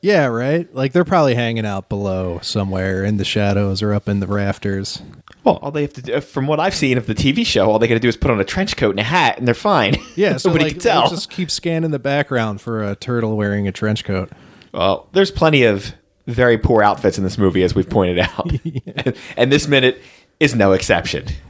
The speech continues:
Speaker 1: <laughs>
Speaker 2: Uh, this minute starts with, uh, Mister Svenning being unhinged and ends with Willem bellowing. Uh, yeah, we ended with, uh, right when Mister Svenning ran over to the cops last minute, and that's where he is this minute,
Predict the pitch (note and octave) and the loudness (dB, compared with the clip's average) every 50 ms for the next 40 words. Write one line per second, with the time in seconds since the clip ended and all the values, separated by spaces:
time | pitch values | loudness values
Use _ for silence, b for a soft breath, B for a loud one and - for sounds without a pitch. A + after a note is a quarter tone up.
0 | - _ _ C3 - - F3 E3+ C#3 - - - A2+ G#2+ G2+ F#2+ - F2 B B | -20 _ _ -6 -2 -2 -4 -2 -2 -2 0 2 4 4 4 2 -2 -8 B B
1 | B B B B B - C3+ - - D3+ C#3 C3 - - D3 C3+ C3 - C#3 A#2+ | B B B B B -4 -4 2 4 4 4 4 4 2 2 2 2 2 0 0
2 | G#2 - A2 G2+ G2 G2 G#2 - - A#2 C3 - - B2+ - - - B2+ A#2+ B2 | 2 4 2 4 4 2 0 -4 -4 -4 -2 0 0 0 0 2 2 4 4 4
3 | B2 A2+ G#2+ A2+ A2 A2 G2+ A2+ A2 G#2 G2+ A#2+ A#2+ A2+ G#2+ G#2+ G#2+ G#2+ - - | 4 4 4 4 4 6 4 4 4 4 4 4 4 4 4 2 0 -2 -4 -10
4 | B B B B B B B B - A#2+ A2 G#2+ G#2 G#2 G#2+ - G2+ A2+ A2+ A2 | B B B B B B B B 0 2 4 4 4 2 0 2 2 2 2 2
5 | G#2+ G2+ G2+ G#2 G2 G#2 G#2+ A2+ A2+ A2 G#2+ G#2+ G#2+ - - F2+ F#2+ G2 F#2 E2+ | 0 0 0 2 2 2 4 4 4 2 2 0 0 2 2 4 4 4 4 2
6 | D#2+ D#2+ E2+ F#2+ - - _ _ - - - - - - A2 G2+ G2+ F2 E2 F#2+ | 0 0 -4 -8 -10 -14 _ _ -20 -20 -20 -8 -2 0 2 2 2 2 0 -2
7 | F#2+ E2 A2 G#2+ G#2+ - - - C3 C3 B2 B2 A2+ G#2+ G#2 A2 G#2+ B B B | 0 0 0 0 0 -2 0 0 0 2 4 4 4 4 2 -2 -6 B B B
8 | B - - A2 G2+ G2 - - G2 F2+ F2 F2 F2 F#2 F2 G2+ A2 G2 F#2 A2 | B -8 -4 -2 -2 -2 -4 -6 -6 -6 -4 -6 -6 -6 0 0 0 2 2 2
9 | A2 G#2+ - A#2+ A2 - - G#2+ G2+ G2 G2 G2 G2 G2+ G2 F#2+ F#2 E2+ F2 - | 2 2 0 0 -2 2 2 4 4 4 4 4 4 4 4 2 2 0 0 2
10 | A2+ G2 F#2+ - - G#2+ F2+ E2+ - - G2 F#2 F#2+ E2 F#2 G2+ - - G#2 F#2 | 2 2 2 2 2 2 2 2 0 -2 -4 -2 -2 -2 -4 -6 -4 0 -2 0
11 | F#2 G2 F2+ F2+ E2+ F#2 F#2+ - - F#2 F2 F2 F2 - | 0 2 0 0 0 -2 -6 -6 -4 -6 -6 -6 -8 -10